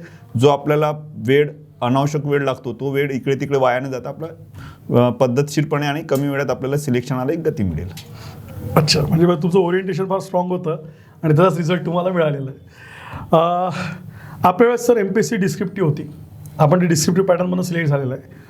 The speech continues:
Speaker 2: आता त्या डिस्क्रिप्टिव्हसाठी असं काय वेगळं कौशल्य, म्हणजे तुम्ही आता प्री तर ऑब्जेक्टिव्ह होतीच तुमच्या वेळेस, तुम्ही यूपीएससीला पण होतात, पण असं डिस्क्रिप्टिव्ह म्हटल्यावर तुम्हाला असं काय वाटतं की थोडंसं ते additionally आपल्याकडे असणं गरजेचं आहे?
Speaker 1: कसं आहे, एमपीएससी असेल किंवा यूपीएससी असेल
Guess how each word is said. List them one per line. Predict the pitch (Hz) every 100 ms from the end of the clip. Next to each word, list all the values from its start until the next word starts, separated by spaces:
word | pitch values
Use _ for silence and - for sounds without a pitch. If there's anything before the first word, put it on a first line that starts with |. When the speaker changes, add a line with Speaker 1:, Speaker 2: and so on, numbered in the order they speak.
| - - - - -
Speaker 2:
आता | 156 151 226 240 - - -
त्या | 202
डिस्क्रिप्टिव्हसाठी | 170 - 269 269 262 240 240
असं | 233 240
काय | 233 214 220
वेगळं | 202 214 214
कौशल्य, | 214 180 - 196 196 190 - - -
म्हणजे | 147 160
तुम्ही | 196 196
आता | 214
प्री | 196 196
तर | 202
ऑब्जेक्टिव्ह | 165 196 156 185
होतीच | 165 185 -
तुमच्या | 170 180
वेळेस, | 180 180
तुम्ही | 175 160
यूपीएससीला | 165 156 185 180
पण | 180
होतात, | 165 151 180 - - - - - -
पण | - 196
असं | 202 240 - - - 151
डिस्क्रिप्टिव्ह | 180 - 254 277
म्हटल्यावर | 240 233 226
तुम्हाला | 226 220
असं | 220 220
काय | 220 214
वाटतं | 170 156
की | 190
थोडंसं | 180 185 185
ते | 196
additionally | 165 170 175 196
आपल्याकडे | 185 190 185
असणं | 180 180 175
गरजेचं | 156 147 139
आहे? | - - - - - - - - - -
Speaker 1:
कसं | 127 165
आहे, | 170
एमपीएससी | 151 147 160 160 165
असेल | 156 156 156 147
किंवा | 156
यूपीएससी | 143 127 147 147 143
असेल | 123 123 101